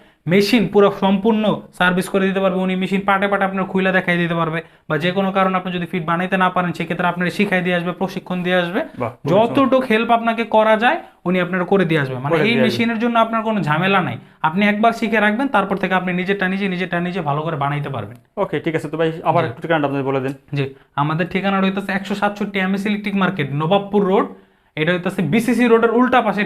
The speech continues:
Speaker 1: ডাচ বাংলা ব্যাংকের সাথে আমাদের দোকান, দ্বিতীয় তলায়। আপনি নবাবপুর আইসা আমাদের যে কন্ট্যাক্ট নাম্বার দেওয়া আছে, আপনি ইমো, WhatsApp, Viber সব কিছু এটার ভিতরে খোলা আছে। আপনি এই নাম্বারে যোগাযোগ করলে আমাদেরকে পাবেন, আর নবাবপুর এসে ফোন দিলে আমার লোক যে আপনাদেরকে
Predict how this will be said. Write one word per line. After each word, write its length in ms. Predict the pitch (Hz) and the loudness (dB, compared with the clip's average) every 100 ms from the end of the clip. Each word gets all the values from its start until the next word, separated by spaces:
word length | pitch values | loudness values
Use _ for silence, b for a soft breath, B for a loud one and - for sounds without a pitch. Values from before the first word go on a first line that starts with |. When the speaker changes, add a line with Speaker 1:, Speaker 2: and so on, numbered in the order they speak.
| 160 | 2
Speaker 1:
ডাচ 160 | 190 190 | 2 4
বাংলা 180 | 208 220 | 2 2
ব্যাংকের 240 | 220 214 208 | 0 -4 -2
সাথে 180 | 185 180 190 | -2 0 0
আমাদের 220 | 180 175 156 | 2 0 0
দোকান, 220 | 170 175 269 - 139 | 0 0 -2 -4 -4
দ্বিতীয় 240 | 175 226 208 | 0 2 2
তলায়। 260 | 170 110 - B B B 147 | 2 -2 -8 B B B -2
আপনি 180 | 151 196 185 | 2 2 4
নবাবপুর 440 | 208 226 220 233 220 | 4 2 2 2 2
আইসা 180 | 214 208 | 2 0
আমাদের 240 | 196 196 196 | 0 0 0
যে 60 | 202 196 202 | -2 -2 -2
কন্ট্যাক্ট 280 | 202 202 202 | 0 -2 -2
নাম্বার 180 | 196 190 | 0 2
দেওয়া 180 | 190 190 180 | 2 2 2
আছে, 160 | 180 - - b b 156 | -2 -10 -12 b b -4
আপনি 160 | 156 180 | -2 0
ইমো, 180 | 202 202 190 | 4 4 4
WhatsApp, 340 | 185 185 208 170 | 2 0 -2 0
Viber 280 | 160 175 180 180 | 0 0 0 -4
সব 80 | 175 | -6
কিছু 140 | 208 202 | -4 -2
এটার 160 | 190 185 | -2 -2
ভিতরে 200 | 185 185 185 | -2 -6 -4
খোলা 180 | 180 180 | 0 0
আছে। 140 | 170 202 - b b | 0 -6 -12 b b
আপনি 140 | 160 180 185 | -2 0 2
এই 60 | 190 | 2
নাম্বারে 220 | 190 175 160 | 2 2 2
যোগাযোগ 280 | 196 202 202 | 2 0 -2
করলে 200 | 196 202 285 - | -2 -2 -4 -2
আমাদেরকে 380 | 165 165 170 190 180 | -2 -2 -2 -2 0
পাবেন, 200 | 175 208 190 | 0 0 -4
আর 60 | 156 | -2
নবাবপুর 300 | 165 196 196 202 | 0 0 2 0
এসে 120 | 196 190 | 0 -2
ফোন 100 | 190 | -2
দিলে 120 | 208 226 | 0 0
আমার 140 | 170 156 | 0 0
লোক 100 | 160 156 | -2 -2
যে 60 | 165 | -4
আপনাদেরকে 360 | 165 160 160 | -4 -6 -6